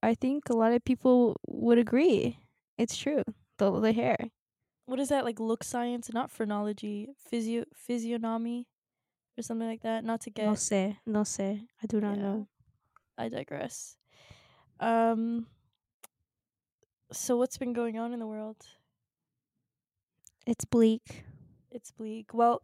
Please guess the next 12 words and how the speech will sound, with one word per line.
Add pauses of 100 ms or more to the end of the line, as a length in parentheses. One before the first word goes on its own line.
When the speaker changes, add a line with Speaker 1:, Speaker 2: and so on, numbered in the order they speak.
(440)
Speaker 2:
okay,
did
you
Speaker 1:
<laughs>
Speaker 2:
see, (200)
I
ha-,
I
have
to
ask
you,